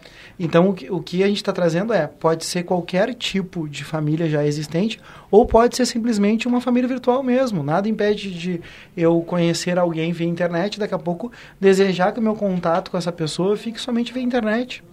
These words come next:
Se eu sou feliz dessa forma, se essa, se a outra pessoa se realiza afetivamente,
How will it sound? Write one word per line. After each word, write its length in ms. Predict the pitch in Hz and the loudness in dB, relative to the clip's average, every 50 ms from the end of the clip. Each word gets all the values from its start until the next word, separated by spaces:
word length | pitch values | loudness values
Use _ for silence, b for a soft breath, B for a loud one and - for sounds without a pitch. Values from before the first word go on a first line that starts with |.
| - - - - - - | -20 -20 -20 -20 -20 -16
Se 160 | - - - | -10 -2 -2
eu 60 | 190 180 | 0 0
sou 160 | - 208 190 | 0 -2 -2
feliz 320 | - 196 185 180 185 185 | 0 0 0 0 0 0
dessa 200 | 170 165 - - | -2 -4 -6 -6
forma, 380 | 151 - - 170 160 160 156 151 B B B B B | -8 -2 0 0 2 2 0 -4 B B B B B
se 160 | B - - | B -2 0
essa, 300 | 170 170 170 175 185 - | 2 2 2 0 -2 -2
se 140 | 147 - 180 | -2 2 4
a 40 | 170 | 4
outra 200 | 170 170 185 165 | 4 4 2 0
pessoa 260 | 180 160 147 - 160 | -2 -2 0 0 -2
se 80 | 151 160 | -2 0
realiza 320 | 160 151 147 147 147 147 | 0 0 0 0 -2 -2
afetivamente, 800 | 143 - 156 151 - 147 147 143 143 147 180 226 240 240 - B | -4 -4 -8 -8 -6 -4 -4 -2 0 0 0 0 0 -2 -4 B